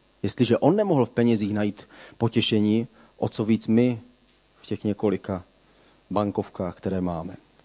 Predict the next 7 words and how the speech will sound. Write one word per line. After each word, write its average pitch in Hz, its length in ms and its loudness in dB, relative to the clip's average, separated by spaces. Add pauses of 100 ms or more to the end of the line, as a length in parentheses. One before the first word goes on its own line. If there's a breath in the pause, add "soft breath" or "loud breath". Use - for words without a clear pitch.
Carnegie, 135 540 4
druhý 175 380 6
nejbohatší 151 520 4
člověk 135 340 4
lidské 131 280 2
historie, 117 540 2 (240 loud breath)
řekl: 123 380 4